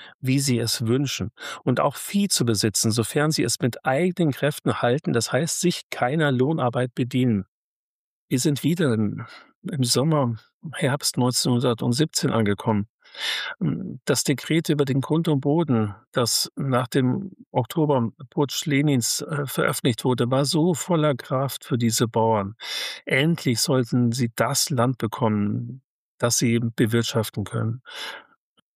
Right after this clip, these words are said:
Das sollte ihnen gehören. Und auch die Produkte, die sie dann von diesem Land aus,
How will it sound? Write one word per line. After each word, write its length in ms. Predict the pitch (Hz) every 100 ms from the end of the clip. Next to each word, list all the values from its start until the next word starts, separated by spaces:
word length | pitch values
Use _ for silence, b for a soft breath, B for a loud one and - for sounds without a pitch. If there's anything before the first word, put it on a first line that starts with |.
| _ _ -
Das 240 | 123 - -
sollte 260 | 123 117
ihnen 300 | 123 117 113
gehören. 400 | 113 101 98 98
Und 320 | 98 107 - -
auch 180 | 127
die 140 | - 135
Produkte, 460 | 123 120 143 123
die 120 | 113 113
sie 160 | 120
dann 540 | 110 110 107 120 131 123
von 140 | 117
diesem 240 | 110 110 107
Land 320 | 107 120 135
aus, 400 | 117 113 -